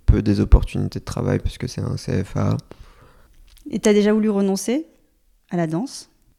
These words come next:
Speaker 2: Il y a eu des moments où tu t'es dit : « J'arrête, j'arrête tout ».
Speaker 1: Non, il n'y a pas de moment encore où je me suis dit : « J'arrête tout », mais il y a des moments où je me suis dit : « Qu'est-ce que je pourrais faire d'autre ? »
Speaker 2: Et ça serait quoi ?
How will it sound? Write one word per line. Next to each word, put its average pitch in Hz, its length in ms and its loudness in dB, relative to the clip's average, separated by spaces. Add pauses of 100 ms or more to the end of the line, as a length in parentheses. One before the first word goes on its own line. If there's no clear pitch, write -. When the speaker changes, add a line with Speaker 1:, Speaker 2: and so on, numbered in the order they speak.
(100)
Speaker 2:
Il 180 40 -2
y 185 40 0
a - 20 2
eu 190 60 0
des 202 100 -2
moments 175 280 2
où 214 60 -4
tu 202 140 -14
t'es 175 100 -6
dit : « 170 160 -4
J'arrête, 165 420 -6 (100)
j'arrête 175 240 -10
tout ». - 180 -10 (800)
Speaker 1:
Non, 113 220 4
il 123 40 6
n'y 113 40 6
a 104 40 2
pas 110 120 -2
de 127 60 0
moment 127 260 6
encore 117 260 2
où 110 80 2
je 104 100 -2
me 101 100 -2
suis - 180 -10
dit : « 101 140 0
J'arrête 101 280 0
tout », 127 340 0
mais 120 100 0
il 104 40 0
y 98 40 0
a 98 40 -2
des 98 100 -2
moments 101 260 0
où 110 40 0
je 107 80 -4
me 104 60 -2
suis 107 220 -10
dit : « - 40 -10
Qu'est-ce - 160 -10
que - 80 -8
je - 100 -8
pourrais 98 180 -4
faire 98 200 -4
d'autre ? » - 280 -8 (360)
Speaker 2:
Et 190 60 -10
ça 180 140 -8
serait 262 200 -8
quoi ? 202 240 -6